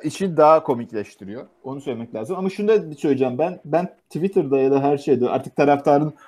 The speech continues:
"Oha, çizgiyi yamuk çizmişler." görmesinden de bıktım. Abi o çiz-, o sağ kamera açıları öyle. O çizgi yamuk çizilmek zorunda. Dinleyen varsa buradan <laughs> tekrar şey yapmak istiyorum.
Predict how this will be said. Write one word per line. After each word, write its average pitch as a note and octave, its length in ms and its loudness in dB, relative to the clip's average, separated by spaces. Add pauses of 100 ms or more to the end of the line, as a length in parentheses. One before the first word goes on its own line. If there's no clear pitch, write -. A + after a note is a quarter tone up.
(160)
"Oha, D3+ 240 8
çizgiyi D#3 420 0
yamuk E3+ 280 4
çizmişler." D3+ 500 2
görmesinden D3 720 4
de C#3 120 4
bıktım. C#3 380 -4
Abi D3 320 6
o C#3+ 100 4
çiz-, D#3 260 -4
o E3+ 180 4
sağ E3 320 4
kamera F3 400 6
açıları D#3+ 440 4
öyle. D3+ 260 4
O D3 140 -2
çizgi D#3+ 320 -6
yamuk D3 300 2
çizilmek C#3 400 -4
zorunda. A#2 520 -6 (340)
Dinleyen F3 460 4
varsa E3 300 4
buradan D#3 480 -4 (460)
<laughs> - 280 -6
tekrar E3 520 0
şey D#3 180 0
yapmak D#3 280 -2
istiyorum. C#3+ 460 -10